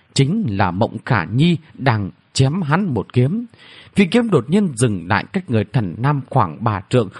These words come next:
rồi run run xoay về phía hắn, sau đó từ từ lùi lại. Thần Nam nắm lấy cán đao, bước theo sự chỉ dẫn của phi kiếm. Hắn tin rằng Mộng Khả Nhi không có cái gan để ra tay với hắn trong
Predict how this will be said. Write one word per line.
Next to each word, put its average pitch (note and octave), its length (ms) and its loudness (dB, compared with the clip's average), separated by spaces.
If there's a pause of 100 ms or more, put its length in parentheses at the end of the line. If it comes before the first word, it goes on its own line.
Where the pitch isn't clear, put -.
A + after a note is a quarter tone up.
(160)
rồi C3+ 200 2
run D3+ 240 0
run C3+ 220 2
xoay B2 300 0
về F#2 340 -4
phía C3+ 240 0
hắn, F#3 220 0 (260)
sau C#3+ 120 2
đó C#3 220 0 (120)
từ B2+ 140 2
từ G#2 320 0
lùi F#2 240 0
lại. F#2 220 0 (460)
Thần E3+ 160 4
Nam G#3 240 2 (100)
nắm B2 260 0
lấy D#3+ 140 2
cán F3 300 -2
đao, C3+ 240 2 (180)
bước D#3 260 2
theo A#2 140 2
sự - 200 -2 (100)
chỉ G#2 220 0
dẫn B2+ 220 0 (100)
của G2 280 0
phi A2 140 0
kiếm. D3+ 380 0 (340)
Hắn F3 400 2
tin A#2 200 2
rằng F#2+ 240 -2 (220)
Mộng D#3 180 2
Khả C#3+ 100 2
Nhi F3 280 0
không F#3+ 200 0
có F3+ 160 0
cái F#3+ 240 -2 (100)
gan F#3+ 220 2 (200)
để A2+ 300 0
ra A#2 120 0
tay A2 220 -2
với B2 200 -4
hắn C#3 260 -2 (100)
trong B2 200 0